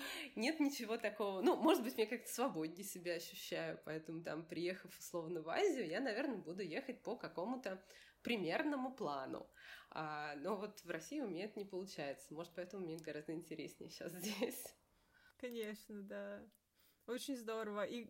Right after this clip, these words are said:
Speaker 2: как, как часто у тебя случаются вот такие поездки исследовательские, потому что их, правда, по-другому никак нельзя назвать?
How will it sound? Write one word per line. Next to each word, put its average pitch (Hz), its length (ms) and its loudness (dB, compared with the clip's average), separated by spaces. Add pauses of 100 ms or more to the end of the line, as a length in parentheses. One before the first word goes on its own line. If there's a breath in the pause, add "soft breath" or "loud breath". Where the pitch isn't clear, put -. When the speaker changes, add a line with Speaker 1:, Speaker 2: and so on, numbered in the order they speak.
(160)
Speaker 2:
как, 294 340 4
как 330 200 2
часто 226 540 2
у 208 80 -2
тебя 214 260 -6
случаются 226 560 -6
вот 190 120 -8
такие 208 560 -4 (640 loud breath)
поездки 214 1000 -2 (220)
исследовательские, 202 1120 -2
потому 220 260 -2
что 226 140 -6
их, 226 140 -6
правда, 240 340 0
по-другому 220 500 0
никак 208 360 -2
нельзя 196 280 -2
назвать? 196 600 -4